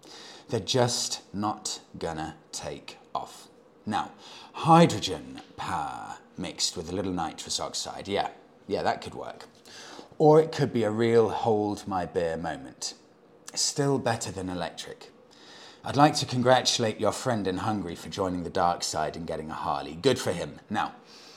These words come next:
I got to say, I kinda laughed at the custom bike brother in Kent. As a member of the Harley counterculture, an old custom bike owner and builder, I had to laugh a little listening to him talk about how kickstarting and breaking down are kinda cool.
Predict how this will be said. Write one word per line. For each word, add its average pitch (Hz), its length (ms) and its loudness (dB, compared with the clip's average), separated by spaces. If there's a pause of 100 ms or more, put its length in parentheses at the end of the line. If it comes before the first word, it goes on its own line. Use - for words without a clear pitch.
(600)
I 104 80 -2
got 107 360 2
to 143 100 0
say, 82 440 0
I 85 120 -2
kinda 117 460 2
laughed 76 600 0
at 95 120 -6
the - 60 -4
custom - 600 0
bike 95 460 0 (100)
brother 87 440 -4 (100)
in 87 220 -10
Kent. - 580 -4 (320)
As 139 240 2
a 160 40 4
member 120 360 4
of 87 100 -8
the 98 80 -10
Harley 92 400 0
counterculture, 85 1040 -6
an 90 160 -6
old 95 380 -2
custom 87 500 -4
bike 78 340 -2
owner 78 600 -4
and 80 200 -12
builder, 92 520 -2 (500)
I 101 80 -4
had 127 240 4
to 131 120 0
laugh 123 320 8
a - 20 2
little 113 280 -2
listening 92 520 0
to - 140 -6
him 82 340 -6
talk 95 340 0
about 90 280 0
how 92 220 0
kickstarting - 960 -2
and 78 140 -6
breaking 92 460 -2
down 82 340 -4
are 78 40 -10
kinda 85 340 -8
cool. - 340 -2